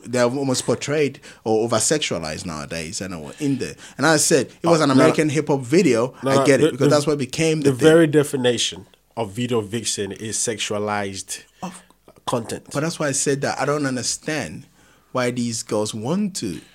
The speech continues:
Speaker 1: you know, do that,
Speaker 2: Ye-
Speaker 1: especially even those that, you know, seem to be a bit educated and stuff.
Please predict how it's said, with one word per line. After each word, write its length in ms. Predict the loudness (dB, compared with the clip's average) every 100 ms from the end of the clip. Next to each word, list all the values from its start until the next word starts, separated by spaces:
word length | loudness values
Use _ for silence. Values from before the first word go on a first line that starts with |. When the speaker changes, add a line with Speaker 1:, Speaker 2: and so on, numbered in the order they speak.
| -10
Speaker 1:
you 120 | -8
know, 220 | -8 -10
do 320 | -8 -6 -4
that, 260 | -4 -6 -8
Speaker 2:
Ye- 140 | -8
Speaker 1:
especially 400 | -4 0 2 4
even 220 | 4 2 4
those 260 | 4 4
that, 280 | 0 0 2 2
you 80 | 0
know, 160 | -2
seem 240 | -4 -4 -6
to 100 | -8
be 320 | -8 -8 -8
a 80 | -10
bit 280 | -8 -8 -8
educated 520 | -8 -6 -6 -6 -6 -8
and 140 | -8
stuff. 440 | -6 -8 -10 -20